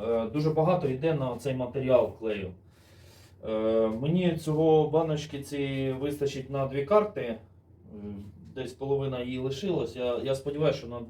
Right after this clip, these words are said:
на другу теж мені вистачить. Брав я триста п'ятдесят грамів, двісті, здається, вісімнадцять гривень.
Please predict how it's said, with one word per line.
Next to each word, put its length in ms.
на 140
другу 280
теж 240
мені 300
вистачить. 600
Брав 280
я 160
триста 340
п'ятдесят 500
грамів, 420
двісті, 500
здається, 460
вісімнадцять 560
гривень. 460